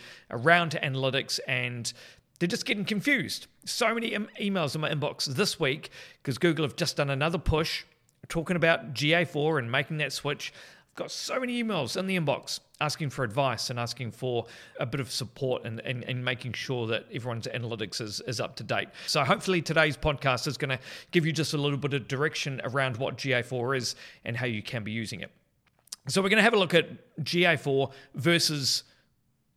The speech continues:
Universal Analytics, kinda like the old analytics, the analytics that you're probably used to using in, in Google right now. And as I kinda said before, while Universal Analytics is, is gonna excel in, like, providing, like,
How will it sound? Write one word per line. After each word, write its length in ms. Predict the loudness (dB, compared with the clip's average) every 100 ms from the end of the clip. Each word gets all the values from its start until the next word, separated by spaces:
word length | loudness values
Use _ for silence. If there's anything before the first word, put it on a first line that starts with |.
| -4
Universal 640 | 4 4 6 4 2 2 -4
Analytics, 600 | -4 -6 -8 -8 -12 -12 -6
kinda 140 | -2 0
like 140 | -2 -4
the 120 | 0 2
old 460 | 4 4 2 -6 -8
analytics, 480 | -6 -4 -6 -6 0
the 80 | 2
analytics 440 | 4 4 0 0
that 180 | -2 -2 -6 -20 -6
you're 120 | -4
probably 440 | 2 2 2 0 -2 -12 -12 -2
used 400 | 0 2 0 -2
to 80 |
using 520 | 0 2 2 0 -2 -4
in, 360 | -4 -2 -4
in 200 | -6 -4
Google 300 | -2 -2 -2
right 220 | -2 -2
now. 300 | -2 -4 -4 -10 -18 -18 -20 -14 0
And 100 | 4
as 140 | 6
I 60 | 6
kinda 220 | 6 4
said 160 | 4 2
before, 300 | 4 4 6
while 220 | 6 6
Universal 580 | 2 2 4 4 2 2
Analytics 520 | 2 2 0 0 -2
is, 220 | -2 -2
is 200 | -2 -2
gonna 200 | 0 0
excel 640 | 0 0 4 6 6 4 2
in, 360 | 2 2 0
like, 300 | 0 0 0
providing, 580 | -4 2 4 6 4 2
like, 220 | 0 -2